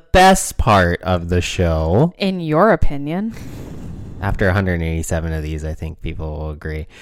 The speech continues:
Speaker 1: We transition into the second half of the show where we go over, review, and get our takes on W W F, formerly W W F, now it is W W E, because we got the F out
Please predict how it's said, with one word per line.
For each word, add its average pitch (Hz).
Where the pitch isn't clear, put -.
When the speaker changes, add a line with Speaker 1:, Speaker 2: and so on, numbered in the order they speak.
Speaker 1:
We 143
transition 143
into 127
the 123
second 123
half 113
of 110
the 104
show 98
where 90
we 85
go 85
over, 80
review, 101
and 90
get -
our 123
takes -
on 92
W 80
W 104
F, 85
formerly 101
W 85
W 80
F, 78
now 82
it 80
is 78
W 80
W 156
E, 135
because 92
we 87
got 87
the -
F 110
out 80